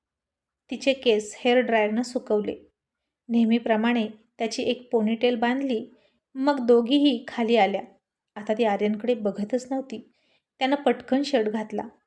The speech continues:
मग रियानं सगळ्यांसाठीच लंच घेतला आणि आर्यन नॉर्मल होत म्हणाला, "तू, आम्ही तर लंच करतोय, पण नाश्ता कोण करतंय गं?" "मिस सुभेदार आता नाश्ता करते ना तिचं?" तशी स्वीटी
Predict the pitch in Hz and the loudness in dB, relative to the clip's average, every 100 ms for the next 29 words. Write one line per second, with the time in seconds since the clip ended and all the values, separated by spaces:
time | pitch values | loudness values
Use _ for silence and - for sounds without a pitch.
0 | _ _ 254 240 254 226 233 254 233 - | _ _ -6 0 2 4 2 0 -4 -2
1 | 240 226 240 247 247 254 - 233 214 214 | -2 0 0 0 -2 -2 -4 -2 -2 -4
2 | 214 208 - - _ _ _ - 240 247 | -10 -10 -12 -14 _ _ _ -4 0 0
3 | 220 214 220 240 240 202 202 220 220 220 | 0 0 2 2 2 0 0 -2 -2 -4
4 | 226 240 262 214 208 - 294 254 294 - | -2 0 2 2 0 4 6 6 0 -12
5 | - - 226 233 277 311 294 277 311 - | -18 -4 2 2 6 6 8 6 2 2
6 | 311 - 226 220 285 254 226 - 277 302 | 2 2 0 4 2 2 0 2 2 2
7 | 311 320 294 294 285 320 440 - _ _ | 0 4 4 4 4 4 0 -8 _ _
8 | _ _ _ 247 269 294 - 254 285 285 | _ _ _ -2 0 0 2 6 8 10
9 | 262 254 285 247 240 277 277 226 214 233 | 8 6 4 2 2 0 2 2 2 0
10 | 247 - 370 - - _ _ _ - _ | -2 0 0 0 -20 _ _ _ -20 _
11 | 302 302 - 285 294 285 | -4 -4 0 2 4 2